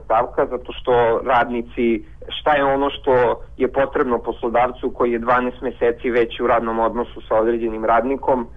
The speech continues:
šta mu je više potrebno da bi utvrdio da li mu taj radnik odgovara ili ne odgovara.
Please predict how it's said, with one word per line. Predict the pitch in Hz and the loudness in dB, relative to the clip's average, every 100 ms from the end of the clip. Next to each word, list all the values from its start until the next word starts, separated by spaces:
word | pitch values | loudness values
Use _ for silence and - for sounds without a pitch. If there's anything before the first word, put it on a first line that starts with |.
| - | -18
šta | - 151 143 | -6 0 2
mu | 143 | 2
je | |
više | 131 139 - | 0 -2 -4
potrebno | 120 120 113 143 156 151 147 - - | 0 0 2 0 2 2 0 -10 -4
da | 135 | -2
bi | 131 | 0
utvrdio | 123 - 127 131 | -2 -2 0 2
da | 123 117 | 4 2
li | 120 | 0
mu | 117 | -2
taj | 117 113 | -2 0
radnik | 117 117 120 | 0 -2 -6
odgovara | 117 117 120 117 | 0 2 2 0
ili | 113 | -2
ne | 110 | -4
odgovara. | 107 107 101 101 92 | -2 2 2 2 0